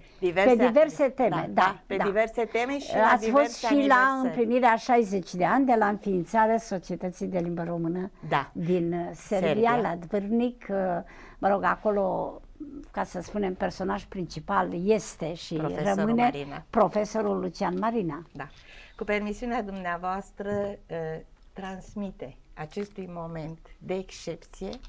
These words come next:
Speaker 1: astăzi la Europa Nova, un mesaj cu totul și cu totul, uh,
Speaker 2: Deci, domnul
Speaker 1: de suflet.
Speaker 2: profesor Lucian Marina, președintele Societății
Speaker 1: De
Speaker 2: de
Speaker 1: Limbă.
Speaker 2: Limba Română din Serbia, tre-, transmite un mesaj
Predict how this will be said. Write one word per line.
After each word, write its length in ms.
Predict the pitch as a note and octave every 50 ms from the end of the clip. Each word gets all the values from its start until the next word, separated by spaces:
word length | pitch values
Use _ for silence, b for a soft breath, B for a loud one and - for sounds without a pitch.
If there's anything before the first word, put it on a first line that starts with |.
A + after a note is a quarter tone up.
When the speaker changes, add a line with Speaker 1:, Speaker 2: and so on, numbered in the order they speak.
| b b b b b b b b b b b b b -
Speaker 1:
astăzi 540 | F3+ G3+ A3 G#3+ - - - F3 D#3 D3+ -
la 120 | D#3+ D3+
Europa 440 | D3+ D#3 D#3+ D#3+ F#3 G3 - E3+ D#3+
Nova, 460 | E3 E3 E3 F3 F#3 G#3 A3 A#3 A#3 b b b b b b
un 200 | - A3 A3 A3
mesaj 440 | G3+ G3+ G3+ G3 - A3+ A3 A3+ G#3+ - - - - -
cu 140 | - G#3+ G#3+ -
totul 300 | - A3 A3 G#3+ - F#3+
și 180 | - - - -
cu 200 | - - E3 -
totul, 520 | - F3 F3 F#3 - - - F3 F3 F3 F3 F3 E3+ E3+
uh, 220 | E3 E3 D#3+ F#3+
Speaker 2:
Deci, 160 | A3 A3+ G#3+
domnul 280 | F#3 B3+ C4+ D4 D4+ C4
Speaker 1:
de 40 | -
suflet. 120 | A3 G3+
Speaker 2:
profesor 300 | F3+ C4 C4 - - B3
Lucian 420 | A#3 G#3 G#3 G#3 - A#3 A3 A3+ A3+
Marina, 440 | G3 F3+ E3+ F3+ F3 G3 A#3+ D4 C#4+ B B B B B B
președintele 600 | B B3 A#3 - A#3+ G3+ G3 A#3+ C4+ C4 C#4 A#3+ A#3
Societății 840 | - - G#3+ F#3 - - F3 F#3 A#3+ A#3+ A3+ G3 - F#3+ E3+ D#3+ D#3+ -
Speaker 1:
De 100 | - F#3
Speaker 2:
de 60 | F3 F3+
Speaker 1:
Limbă. 140 | F3+ F#3+ G#3
Speaker 2:
Limba 260 | G3+ A#3 A#3 A3+ G#3+
Română 400 | G#3 G#3+ A3 G#3+ A3 A3 G#3 F#3+
din 400 | F3+ E3+ G3 A#3 C4 B3+ G#3 D#3 -
Serbia, 640 | - - - - G#3+ F#3+ F3+ F3 F#3 A3 B3+ D4 F4 E4+ B B B B B B B B B B - _ - -
tre-, 280 | - B3+ B3+ A3+ A3+ -
transmite 500 | - B3 B3 A#3 G#3 - B3+ C#4 C4 C4+
un 140 | A#3+ A#3 A3 G#3
mesaj 500 | F#3+ F3 F3+ - - C#4 D4+ E4 E4+